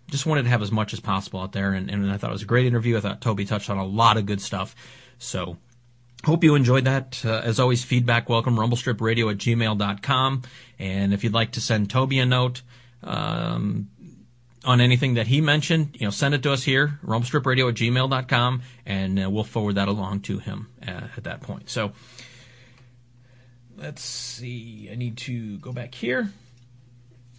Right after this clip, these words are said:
So, uh, testing going on at Qatar for the first time under the lights. Everyone's there, full, uh, full circuit of lights. And, um,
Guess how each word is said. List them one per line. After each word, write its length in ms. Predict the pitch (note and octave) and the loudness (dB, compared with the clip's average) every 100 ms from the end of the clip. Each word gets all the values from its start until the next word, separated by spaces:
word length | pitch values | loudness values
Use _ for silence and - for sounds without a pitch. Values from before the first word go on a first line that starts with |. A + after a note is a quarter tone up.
| - - - - | -20 -20 -20 -16
So, 340 | - D3+ D3+ D3+ | 2 4 6 4
uh, 280 | D3 C#3+ C#3+ - - - - | 4 4 0 -6 -18 -20 -4
testing 340 | - G3 G#3+ F#3+ | 2 4 4 4
going 260 | F3 F3+ | 4 4
on 360 | D#3+ D#3+ E3+ E3 - - - - - - - - - | 4 4 4 2 -6 -20 -20 -20 -20 -20 -20 -20 -4
at 320 | B2 C3+ - | 2 2 0
Qatar 800 | - E3 D#3 C3 C#3 B2+ B2+ - | -4 0 6 6 6 2 -4 -12
for 180 | - B2+ | -4 0
the 80 | B2 | 2
first 300 | C#3 D3+ D#3+ | 2 2 4
time 280 | D3 C#3+ D3 | 4 4 2
under 180 | C3 D3+ | 2 4
the 80 | |
lights. 320 | C#3+ A#2+ B2 B2+ | 4 2 2 2
Everyone's 460 | B2 B2+ C3 B2 | 2 2 2 2
there, 320 | A#2+ B2 A#2+ | 4 6 6
full, 560 | A#2+ - C3 C#3 C3+ C3 | 4 0 0 2 2 0
uh, 60 | B2+ | 0
full 200 | C3+ C3+ | -2 0
circuit 300 | D3+ C#3 D#3 | 0 0 0
of 80 | |
lights. 340 | A#2 A#2 A#2 - - - - - - - | 2 2 0 -10 -18 -20 -20 -20 -20 -20
And, 680 | - G#2 G#2 G#2 G#2+ G#2+ A2 | -4 0 2 2 2 2 2
um, 640 | A2 G#2 A2 A2 A2 A2+ | 0 0 -2 -2 -2 -6